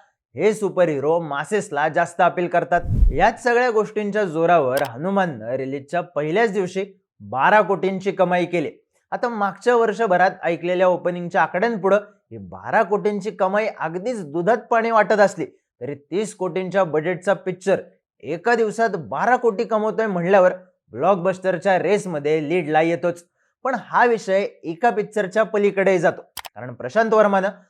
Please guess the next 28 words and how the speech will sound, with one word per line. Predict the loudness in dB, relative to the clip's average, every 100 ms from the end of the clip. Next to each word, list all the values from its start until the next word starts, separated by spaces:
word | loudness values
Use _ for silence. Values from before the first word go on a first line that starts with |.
| _ -12
हनुमान | -4 0 2 2 0
हा | -4
त्याच्या | -4 -4 0 -2
प्रशांत | -2 -4 -6 -2 -2 0
वर्मा | 0 0 -2
सिनेमॅटिक | -4 -6 -4 -4 -4 -6 -6
युनिव्हर्सचा | -6 -2 0 0 0 0
भाग | 2 0
बनवलाय, | 2 0 0 -2 -6 _ _ _ -6
ज्यातला | -4 0 -2
एक | 4 4 4
भाग | 2 2 0 0
अधिरा | 0 4 2 2 -4 _ 2
याच | 2 4
वर्षी | 2 0 0
येणार | 2 2
आहे | 2 -2 -14 _ _
आणि | -12 -10
हनुमानचा | -8 -6 -4 -2 -2 -2
सिक्वेल | -4 -4 0 0 -2
पुढच्या | -4 -4 2 4
वर्षी | 4 2 -4
येईल, | -4
त्याचं | -12 _ -16 -12 -2
नाव | 4 4
असेल | 4 0 -4 _ _ -6
जय | 2 2
हनुमान. | 2 -2 -4